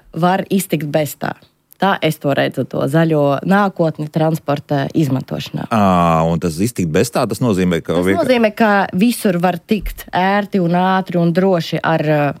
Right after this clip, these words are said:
Speaker 1: kājām, ar, ā, ā, mikromobilitātes rīkiem, drošāk būt ar velosipēdu, un, ja nepieciešams, tad, ā, ja, piemēram,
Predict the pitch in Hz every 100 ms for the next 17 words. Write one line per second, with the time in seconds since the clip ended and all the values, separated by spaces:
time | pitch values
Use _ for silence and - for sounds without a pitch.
0 | _ - 196 247 285 262 247 247 233 160
1 | 156 160 160 160 165 - - - - -
2 | 165 165 240 240 247 233 214 202 208 202
3 | 202 190 190 180 175 202 180 175 170 165
4 | 160 160 151 147 139 143 143 - 165 170
5 | 208 262 - 214 208 196 190 - 208 262
6 | 233 190 - - 175 165 208 285 233 214
7 | 190 - 185 175 185 180 175 160 160 156
8 | - - - - 160 156 156 147 147 139